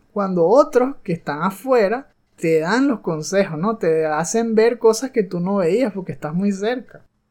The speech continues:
Aquí él conversa y le pide consejo a todos sus amigos, ¿no? De diferentes ramas de diseño para orientar el proyecto, para ver cómo le hace el esqueleto a la página,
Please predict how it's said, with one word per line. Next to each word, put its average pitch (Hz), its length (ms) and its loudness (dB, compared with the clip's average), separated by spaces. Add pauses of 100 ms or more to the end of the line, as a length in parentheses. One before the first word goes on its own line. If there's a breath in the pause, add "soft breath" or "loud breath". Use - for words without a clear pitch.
(240)
Aquí 160 320 -10
él 208 340 -4
conversa 196 720 2
y 226 40 4
le 208 120 2
pide 175 340 -2
consejo 196 760 0
a 165 120 -6
todos 165 400 -2
sus 214 160 2
amigos, 180 580 -2
¿no? 220 200 -4
De 151 300 0
diferentes 147 720 -4
ramas 185 520 0
de 185 140 0
diseño 208 680 -2 (260)
para 170 800 0
orientar 196 600 2
el 196 120 2
proyecto, 170 640 -2
para 165 300 -2
ver 190 260 -2
cómo 208 220 0
le 220 100 2
hace 208 200 2
el 220 80 0
esqueleto 190 680 0
a 170 60 0
la 160 180 -4
página, 170 560 -4